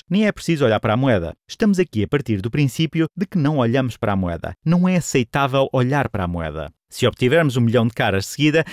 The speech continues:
teremos realmente, quase seguramente, a certeza de que tiramos a moeda de duas caras,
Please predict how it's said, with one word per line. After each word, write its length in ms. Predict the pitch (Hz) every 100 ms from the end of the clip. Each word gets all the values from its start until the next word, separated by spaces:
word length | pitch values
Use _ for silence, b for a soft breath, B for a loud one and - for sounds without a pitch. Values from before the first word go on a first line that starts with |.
| B
teremos 320 | - 143 107 95
realmente, 800 | - 165 160 135 135 139 135 - -
quase 340 | 135 135 117
seguramente, 600 | - 110 107 107 107 110
a 40 | 101
certeza 580 | 117 98 110 107 110 - B B
de 100 | 175
que 120 | -
tiramos 420 | 180 113 90 92
a 60 | 120
moeda 440 | 120 139 135 117
de 140 | 101 107
duas 360 | 107 139 104
caras, 440 | - 85 78 76